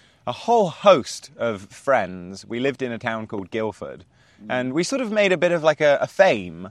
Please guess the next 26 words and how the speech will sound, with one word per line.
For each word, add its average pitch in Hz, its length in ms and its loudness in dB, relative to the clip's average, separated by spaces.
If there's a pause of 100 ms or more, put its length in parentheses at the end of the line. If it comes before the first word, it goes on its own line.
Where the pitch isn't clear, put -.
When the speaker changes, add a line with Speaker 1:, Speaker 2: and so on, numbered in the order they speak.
(100)
Speaker 1:
for 120 120 -10
Speaker 2:
Mm. 101 40 -10
Speaker 1:
Guildford, 101 540 -2 (340)
because 131 180 -10
we 156 80 -4
were 156 120 -2
all 190 260 0
making 156 520 -4
this 131 200 -8 (160)
electronic 131 560 -2
music, 113 560 -6
and 196 140 -6 (240)
a 123 60 -6
lot 156 120 4
of 175 80 0
us 165 140 -4
went 127 300 -2
to 127 80 -8
this 113 260 -8
one 120 240 0
university, 107 720 -6
the 80 120 -12
Academy 98 400 -6
of 92 100 -14
Contemporary 98 500 -10
Music, 95 580 -12